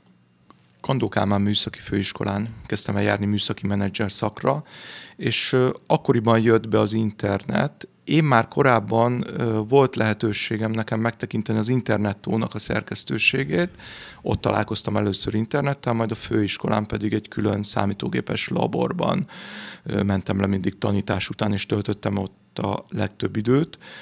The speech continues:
Végül az index pont hu-ból írtam a szakdolgozatomat, és ott egy, talán egy véletlen vagy egy félreértés folytán kezdtem el újságíróként dolgozni,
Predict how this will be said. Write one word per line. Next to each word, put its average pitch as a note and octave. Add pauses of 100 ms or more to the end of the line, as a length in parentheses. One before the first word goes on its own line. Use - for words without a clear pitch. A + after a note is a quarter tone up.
(480)
Végül A#2+
az A#2+
index A#2
pont A2
hu-ból G#2+
írtam G#2+
a G#2+
szakdolgozatomat, G#2+ (180)
és -
ott D#3+
egy, B2
talán A#2+
egy A#2
véletlen B2
vagy A#2
egy A2+
félreértés A#2
folytán A#2
kezdtem A2+
el A2
újságíróként A2+
dolgozni, B2+